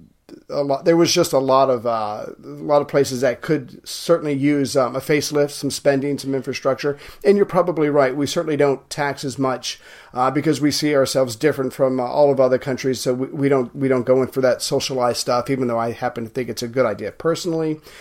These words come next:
So I, uh, I'm gonna get really paranoid here for a second and say Jack Ma is an agent for the, for China, and he wants us. He's trying to trick us into spending less for the military,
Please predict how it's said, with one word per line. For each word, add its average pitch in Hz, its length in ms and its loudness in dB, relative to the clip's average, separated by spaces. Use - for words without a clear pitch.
So 147 400 4
I, 156 220 0
uh, 151 360 -2
I'm 185 100 2
gonna 220 140 4
get 175 180 2
really 170 320 4
paranoid 156 540 2
here 135 120 -2
for 139 120 -6
a - 20 -2
second 147 320 0
and 139 100 -2
say 139 200 -2
Jack 160 440 0
Ma 131 500 0
is 156 240 2
an 139 200 0
agent 156 440 2
for 143 180 2
the, 139 180 0
for 135 340 -2
China, 165 560 0
and 160 120 -2
he 160 120 0
wants 151 440 0
us. 117 220 -4
He's 143 160 -4
trying 160 220 -2
to 139 100 -8
trick - 460 -2
us 151 200 -2
into 135 200 -4
spending 147 560 0
less 139 240 0
for 160 140 -6
the 143 100 0
military, 131 760 0